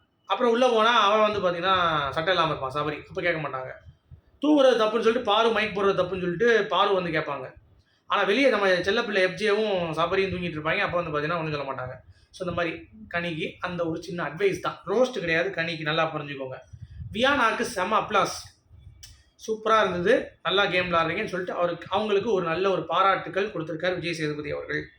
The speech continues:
அடுத்து சபரி ரோஸ்ட் பண்ணியிருக்காரு. என்னன்னு பார்த்தீங்கன்னா, சின்ன ஒரு விஷயம்தான். அதாவது, "உங்க குரூப் மட்டும்தான் நீ வந்து பொங்கி வர",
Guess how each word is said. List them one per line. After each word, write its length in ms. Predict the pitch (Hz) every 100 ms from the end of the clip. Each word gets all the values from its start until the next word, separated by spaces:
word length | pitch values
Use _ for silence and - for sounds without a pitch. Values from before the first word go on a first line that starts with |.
| _ - _
அடுத்து 400 | 175 208 175 180 -
சபரி 480 | 208 247 - 180 - _ _ _ _ _ - _
ரோஸ்ட் 300 | - 214 208
பண்ணியிருக்காரு. 340 | 180 170 156 -
என்னன்னு 260 | 175 208 208
பார்த்தீங்கன்னா, 360 | 175 160 185 240
சின்ன 380 | - 277 311
ஒரு 120 | 254 202
விஷயம்தான். 580 | 175 196 170 156 - - - -
அதாவது, 480 | 165 214 262 294 180
"உங்க 280 | 190 285 311
குரூப் 320 | 254 311 320
மட்டும்தான் 480 | 240 233 220 247 277
நீ 120 | 220
வந்து 200 | 214 220
பொங்கி 280 | 190 196 190
வர", 380 | 170 160 160